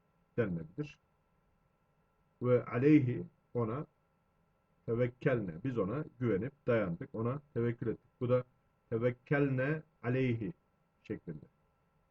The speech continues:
Fe yine artık se te'alemune, bileceksiniz.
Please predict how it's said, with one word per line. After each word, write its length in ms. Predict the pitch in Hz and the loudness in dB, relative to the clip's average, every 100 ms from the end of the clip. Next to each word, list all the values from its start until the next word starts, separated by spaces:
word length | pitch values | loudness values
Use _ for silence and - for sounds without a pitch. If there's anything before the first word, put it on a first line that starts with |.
| _ _ | _ _
Fe 260 | 170 165 - _ _ - | 6 6 2 _ _ -4
yine 200 | 123 117 | -2 -2
artık 480 | - 143 147 - - _ _ _ _ _ _ _ _ _ - | 4 4 4 -2 -10 _ _ _ _ _ _ _ _ _ 0
se 140 | 143 | 0
te'alemune, 840 | - 135 127 127 117 147 143 147 - _ _ _ _ _ _ _ _ | 2 2 2 2 2 2 2 -2 -8 _ _ _ _ _ _ _ _
bileceksiniz. 760 | 117 117 127 143 - 85 - | 0 2 2 2 -2 -12 -14